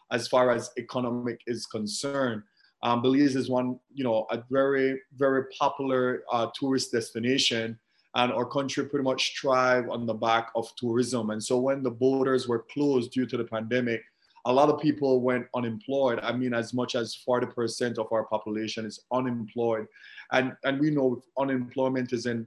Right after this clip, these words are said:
in anywhere, the, the, some of the, the chaos that happened. And so our country right now, as it is, is in a really tough spot, but we're praying and believing that God will turn that around, and that the, the church will rise up and be the voice of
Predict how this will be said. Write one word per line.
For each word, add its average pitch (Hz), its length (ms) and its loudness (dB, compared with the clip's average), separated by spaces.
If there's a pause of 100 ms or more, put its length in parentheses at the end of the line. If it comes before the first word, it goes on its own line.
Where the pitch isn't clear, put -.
(140)
in 120 180 -6 (160)
anywhere, 139 760 4
the, 113 260 0 (140)
the, 113 360 0
some 127 200 -4
of 117 200 -2
the, 110 260 2 (100)
the 113 80 -4
chaos 120 480 2
that 110 180 0
happened. 113 320 -4
And 110 140 -6
so 135 200 0
our 135 140 2
country 165 380 -2
right 139 420 2
now, 131 240 0
as 123 160 0
it 123 140 0
is, 131 280 2 (280)
is 127 140 -2
in 135 100 2
a 131 120 4
really 147 520 6 (160)
tough 135 200 2
spot, - 480 0
but 120 140 -2
we're 143 200 2
praying 139 260 0
and 120 140 -2
believing 123 360 0
that 113 180 -2
God 120 240 0
will 123 140 0
turn 123 300 -2
that 120 120 -2
around, 107 420 -2 (420)
and 120 180 0
that 113 180 2
the, 117 180 -4 (120)
the 139 100 -2
church 131 360 0
will 131 120 0
rise 117 300 0
up 113 120 -4
and 110 140 -2
be 120 120 0
the 120 160 -2
voice 117 280 2
of 120 140 -2